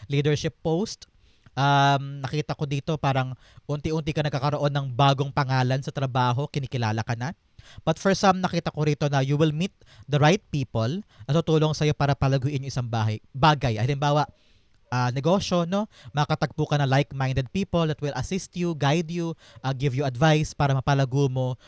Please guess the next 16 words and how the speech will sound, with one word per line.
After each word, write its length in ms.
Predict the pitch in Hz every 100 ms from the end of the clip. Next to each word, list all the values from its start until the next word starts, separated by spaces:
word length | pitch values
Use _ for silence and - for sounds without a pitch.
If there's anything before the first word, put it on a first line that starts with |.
| -
yung 160 | - 139
kaperahan 480 | 147 147 131 120 120
mo 160 | 117
this 160 | 107 -
time. 160 | 98 101
So, 160 | 156
congrats, 320 | 160 156 156
congrats, 320 | - 143 127 -
congrats 320 | 127 120 -
po. 240 | - 120 - - -
Paglagong 480 | - 139 160 160 160
pera, 320 | 156 139 143
paglagong 400 | - 131 131 139
kinabukasan, 640 | 139 127 120 123 120 110 123
at 80 | -
paglagong 720 | 131 131 143 135 147 131